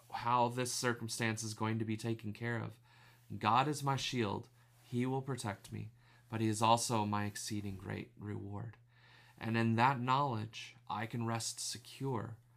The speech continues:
I can place my faith in that and find stability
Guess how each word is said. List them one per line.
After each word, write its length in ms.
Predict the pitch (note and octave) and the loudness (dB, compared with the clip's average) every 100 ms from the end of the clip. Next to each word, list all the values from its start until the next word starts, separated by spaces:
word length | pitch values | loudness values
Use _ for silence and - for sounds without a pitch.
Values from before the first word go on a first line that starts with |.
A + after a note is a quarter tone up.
| _ _ _ _ - | _ _ _ _ -10
I 120 | - | -6
can 120 | A2 | -6
place 400 | G2+ A#2+ B2+ B2+ | -6 -2 -2 -2
my 120 | A#2+ G#2+ | -2 -4
faith 480 | - C#3 D3 C#3+ | -4 0 0 0
in 140 | G#2+ G2 | -2 -4
that 200 | F#2+ - | -4 -4
and 120 | G#2 | -6
find 320 | - A#2 A2+ | -2 0 0
stability 880 | - - G#2+ G#2 C3+ C#3+ A2+ G#2 A2+ | -2 -4 -4 -2 0 0 0 -2 -6